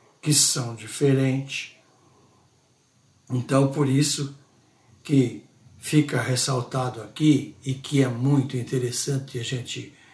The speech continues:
pensar, refletir nisso, que é a vontade, né?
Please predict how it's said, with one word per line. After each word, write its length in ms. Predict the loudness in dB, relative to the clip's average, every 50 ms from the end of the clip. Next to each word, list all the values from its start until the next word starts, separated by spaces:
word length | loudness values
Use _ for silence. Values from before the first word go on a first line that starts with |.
| -20 -20 -20 -20 -20 -12 -2
pensar, 800 | 2 4 4 4 4 2 0 0 0 4 4 4 4 4 0 -2
refletir 640 | -2 -2 -2 -2 -4 -6 -8 -6 -6 -6 -6 -8 -6
nisso, 520 | -2 0 0 0 0 -2 -6 -8 -10 -16 -20 -20 _ _ _ _ _ _ -20 -20 -20 -20 -18 -14
que 280 | -8 -4 0 4 4 6
é 420 | 6 6 6 4 2 0 -6 -14 -20 _ _ -20 -20 -20 -20 -20 -20 -10 -2
a 100 | 2 2
vontade, 1160 | 4 4 4 2 2 2 0 -2 -4 -4 -2 0 2 2 2 2 0 -4 -8 -12 -14 -14 -16 -20 _ _ _ _ _ _ _ _ _ _ -10
né? 380 | -6 -2 -2 -2 -2 -4 -8